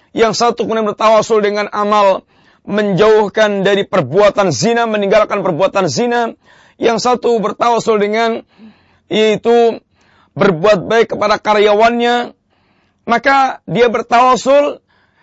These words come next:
dalam berdoa kepada Allah Subhanahu wa taala dengan menyebutkan amal-amal saleh yang dianggap sangat menonjol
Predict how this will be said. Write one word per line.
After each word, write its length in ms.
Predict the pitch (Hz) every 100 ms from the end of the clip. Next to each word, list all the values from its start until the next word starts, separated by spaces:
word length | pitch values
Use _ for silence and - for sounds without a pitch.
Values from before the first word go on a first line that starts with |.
| _ _
dalam 320 | - 208 240
berdoa 480 | 214 220 208 247 240
kepada 240 | 233 233 254
Allah 160 | 247
Subhanahu 460 | - 220 220 220 220
wa 80 | -
taala 320 | 226 233 254
dengan 320 | 208 202 233
menyebutkan 720 | 220 208 185 185 196 233 220
amal-amal 560 | - 196 202 202 196 185
saleh 420 | - 214 233 233
yang 240 | 196 202 185
dianggap 380 | 208 220 196
sangat 240 | - 196 190
menonjol 720 | 185 208 233 220 208 240 226